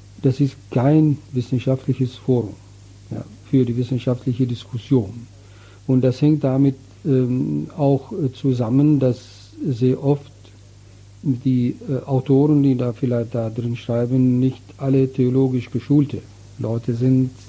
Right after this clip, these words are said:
die dann gerade diese, äh, religiösen Fragen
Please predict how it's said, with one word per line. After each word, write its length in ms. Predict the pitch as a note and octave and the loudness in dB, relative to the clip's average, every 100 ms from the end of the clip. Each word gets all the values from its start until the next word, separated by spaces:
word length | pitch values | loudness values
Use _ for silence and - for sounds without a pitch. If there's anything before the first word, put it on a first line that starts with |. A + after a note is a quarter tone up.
| - | -6
die 140 | A#2+ | -6
dann 540 | G#2 G#2+ C3 B2+ B2+ A#2+ | -4 0 2 2 0 -4
gerade 400 | A#2 B2 B2 A#2+ | -2 -2 0 -2
diese, 380 | B2 A#2 A#2+ - - - - - - | -2 0 -2 -4 -18 -20 -20 -18 -2
äh, 40 | |
religiösen 760 | B2+ A#2+ A#2+ A#2+ A#2 B2 B2 B2 | 0 2 2 0 2 0 2 -2
Fragen 720 | - A#2 A#2+ A#2+ B2+ B2 A2+ | -2 -2 0 2 4 2 0